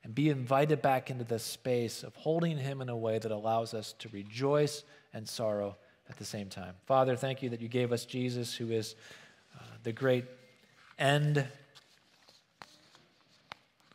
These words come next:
the great model, the great archetype of all that you call us to be. And God, I pray that you would give us grace to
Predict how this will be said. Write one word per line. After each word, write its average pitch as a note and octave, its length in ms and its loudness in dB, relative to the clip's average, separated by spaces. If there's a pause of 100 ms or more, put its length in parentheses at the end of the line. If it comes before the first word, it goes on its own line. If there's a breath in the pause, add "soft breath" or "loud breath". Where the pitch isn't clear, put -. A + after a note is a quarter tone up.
(120)
the B2 80 -4
great C3+ 280 4
model, C3 680 6
the B2+ 80 -8
great A#2+ 300 0
archetype B2 680 2 (240)
of A2+ 140 -6
all B2 200 6
that B2 160 -4
you A#2+ 80 -6
call A#2+ 320 0
us A2+ 240 -2
to - 140 -14
be. A2+ 400 -4 (340)
And G2+ 400 -10 (2750 soft breath)
God, B2 160 4
I B2 60 8
pray C3 220 2
that B2 200 -2
you B2 120 2
would A#2 200 0
give A2+ 180 0
us G#2+ 200 -2
grace A2 520 -2
to F#2+ 400 -10